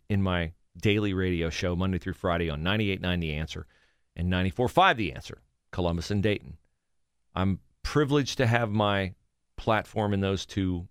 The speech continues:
cities, and I take it very seriously that God has favored me with those platforms, and I want to steward them well, just like I would not waste money. I hope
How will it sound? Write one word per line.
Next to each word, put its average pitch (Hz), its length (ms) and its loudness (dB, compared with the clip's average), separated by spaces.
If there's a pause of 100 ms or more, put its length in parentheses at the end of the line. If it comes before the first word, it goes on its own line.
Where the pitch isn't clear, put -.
cities, 101 600 -2 (1040)
and 98 540 2 (200)
I 98 40 -4
take 113 220 0
it - 100 -6
very 107 240 2
seriously 131 640 2
that 107 340 2
God 110 240 4
has 104 120 -4 (480)
favored 127 580 2
me 107 200 2
with 101 180 0
those 104 220 2
platforms, 98 640 -2 (120)
and 107 120 0
I 101 80 2
want 98 260 -2
to 95 160 -6
steward 123 560 0
them 90 240 0
well, 78 440 -4
just 82 180 -18
like 90 160 -6
I 85 60 0
would 80 160 -6
not 85 260 -4
waste 87 320 -2
money. 113 380 0 (560)
I 98 60 2
hope 113 240 2